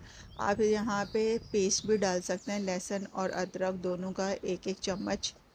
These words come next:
एक एक खाने का चम्मच, आ, paste भी डाल सकते हैं। मैंने चॉप करके डाला है। लहसुन फ्राई हो जाए तो तब तक हमें इसे भूनना है।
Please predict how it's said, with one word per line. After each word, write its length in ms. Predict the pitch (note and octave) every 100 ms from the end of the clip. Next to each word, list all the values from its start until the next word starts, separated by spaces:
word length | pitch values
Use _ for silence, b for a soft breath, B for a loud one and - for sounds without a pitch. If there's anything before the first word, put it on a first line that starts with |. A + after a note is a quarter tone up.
| - -
एक 260 | G#3 -
एक 120 | G3+
खाने 260 | A#3 F#3+ F#3
का 100 | G3
चम्मच, 500 | F#3 F#3 F3 G3+ - - - - - -
आ, 220 | F#3+ F3+
paste 360 | F#3 G#3 F#3+ G3+
भी 60 | F#3+
डाल 180 | F3+ E3+
सकते 260 | F3+ -
हैं। 60 | F#3+
मैंने 200 | F#3+ A3
चॉप 260 | - F#3+ -
करके 280 | G3+ F#3+ G#3
डाला 260 | G3+ F#3+ G3
है। 220 | A#3+ G#3+ - - - - - - - -
लहसुन 420 | G3+ F#3+ A3 A3 A#3+ - - - -
फ्राई 280 | G#3+ G3 G#3+
हो 140 | G#3+
जाए 300 | G#3 G#3 A3+ - - - - - - - - - - - - - - -
तो 260 | F#3+ F#3+
तब 160 | G3 G#3 -
तक 100 | -
हमें 380 | G3 F#3 G3+ G#3+
इसे 480 | F#3+ - F#3 G3+ A#3+ - - -
भूनना 380 | G3 G#3+ F3 E3+
है। 180 | G3+